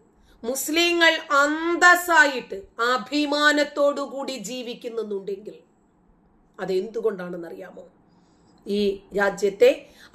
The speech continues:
അപകടകരമാം വിധം സ്നേഹിക്കുന്ന ഒരു രാജ്യസ്നേഹിയായിട്ടുള്ള പ്രധാ-, പ്രധാനമന്ത്രി ഈ രാജ്യം ഭരിക്കുന്നത് കൊണ്ടാണ്.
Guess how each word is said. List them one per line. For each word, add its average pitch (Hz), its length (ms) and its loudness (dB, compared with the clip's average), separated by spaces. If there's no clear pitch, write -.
അപകടകരമാം 254 1300 4
വിധം 240 420 -6
സ്നേഹിക്കുന്ന 196 800 -6
ഒരു 185 140 -6
രാജ്യസ്നേഹിയായിട്ടുള്ള 185 1600 -8
പ്രധാ-, 208 720 -4
പ്രധാനമന്ത്രി 214 800 -2
ഈ 185 140 -14
രാജ്യം 180 380 -10
ഭരിക്കുന്നത് - 480 -18
കൊണ്ടാണ്. - 360 -18